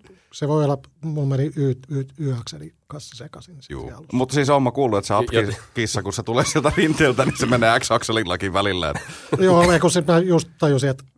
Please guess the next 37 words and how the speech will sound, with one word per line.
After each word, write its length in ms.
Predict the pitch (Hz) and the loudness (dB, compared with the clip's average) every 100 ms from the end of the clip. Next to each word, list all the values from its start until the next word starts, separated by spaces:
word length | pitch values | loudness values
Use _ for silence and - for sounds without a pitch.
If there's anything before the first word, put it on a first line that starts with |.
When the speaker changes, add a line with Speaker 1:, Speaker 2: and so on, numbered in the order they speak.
| _ | _
Speaker 1:
abskissa, 580 | 165 151 - 135 127 131 | -8 -8 -6 -8 -8 -6
niin 260 | 127 147 139 | -6 -6 -10
itse 180 | - | -10
asiassa – 440 | 131 131 123 131 123 _ _ _ _ - | -10 -10 -10 -8 -10 _ _ _ _ -2
toi 180 | 151 | 0
varmaan 240 | 143 143 139 | 2 2 2
kirjoitetaan 440 | 147 139 - 143 | 0 -2 -2 -4
koolla 320 | 139 156 135 110 | 2 2 2 -2
se 120 | 127 | -6
kissa. 360 | - 127 - - _ | -12 -14 -14 -18 _
Speaker 3:
Kyllä. 320 | 120 104 87 - _ - | -4 -2 -4 -10 _ -6
Speaker 1:
Niin 100 | 131 - | -4 0
se 100 | 160 | 0
on 80 | |
C-llä 420 | 135 151 131 110 - - _ - | 2 2 2 -2 -10 -18 _ -14
nimittäin. 420 | 123 - _ 123 - _ _ - | -14 -14 _ -20 -20 _ _ -8
Niin 100 | 117 | -2
se, 100 | 127 | 0
Speaker 2:
Niin. 480 | 123 135 131 123 120 | 2 4 4 4 2
Speaker 1:
niin, 220 | 120 117 | 0 -2
just, 240 | 127 - - | -8 -8 -6
et 160 | 135 - 98 - - | -8 -8 -20 -16 -4
tavallaan, 460 | 151 147 143 139 - | 0 2 2 0 -4
jos 220 | 151 156 - | -4 -2 -2
olisit 360 | 147 147 139 - | 0 0 -2 -12
sen 240 | - 143 139 | -8 -2 0
oikein 360 | 160 139 135 | 0 0 2
lausunut, 440 | 143 147 131 120 - | 4 4 4 0 -2
niin 200 | 120 120 | -2 2
Speaker 2:
Joo, 180 | 117 110 | 4 4
Speaker 1:
se 60 | - | 2
varmaan, 240 | - 135 | 2 4
Speaker 2:
joo, 160 | 117 120 | 4 6
heti. 100 | 135 | 4
Speaker 1:
olisin 240 | 151 151 | 4 4
varmaan 320 | 156 147 143 | 2 2 2
ton 140 | 143 | 0